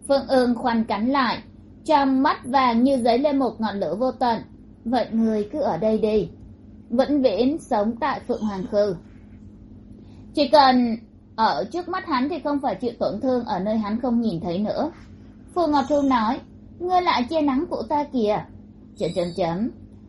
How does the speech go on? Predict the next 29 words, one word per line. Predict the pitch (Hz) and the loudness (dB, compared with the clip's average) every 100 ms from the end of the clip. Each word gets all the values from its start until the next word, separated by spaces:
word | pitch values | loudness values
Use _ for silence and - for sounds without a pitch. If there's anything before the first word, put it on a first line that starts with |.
| - - | -8 2
Phượng | 277 | 2
Ương | - 262 247 240 233 | 4 4 4 2 2
giơ | 208 190 | 0 -2
cánh | 175 233 | -2 -2
ra. | 254 220 220 - - - - - - - - | -2 -2 -4 -6 -18 -20 -20 -20 -20 -20 0
Phù | 302 | 2
Ngọc | 285 233 | 4 2
Thu | 277 254 | 2 2
cứ | 240 | 0
phơi | 247 285 254 | 0 0 0
nắng | 233 214 | 0 -2
thì | 262 240 | -2 0
lại | 220 190 | 0 -2
buồn | 196 175 | -4 -4
ngủ | 139 | -4
như | 202 240 | -2 -2
mèo. | 226 208 175 - - - - - | 0 -2 -4 -8 -14 -20 -20 -6
Chỉ | 247 156 190 | -2 -2 2
giây | 240 | 2
lát | 247 294 294 | 4 2 0
sau | 233 226 180 - | 0 0 -2 -4
đã | 196 185 | -4 0
ngủ | 262 175 165 | 0 0 -2
chậm | 175 - 180 | -4 -4 -2
vó, | 180 208 - - - - | 0 0 -6 -16 -20 -2
thỉnh | 294 277 | 0 4
thoảng | 254 240 | 2 2
còn | 277 233 | 0 0
chíp | 330 | -2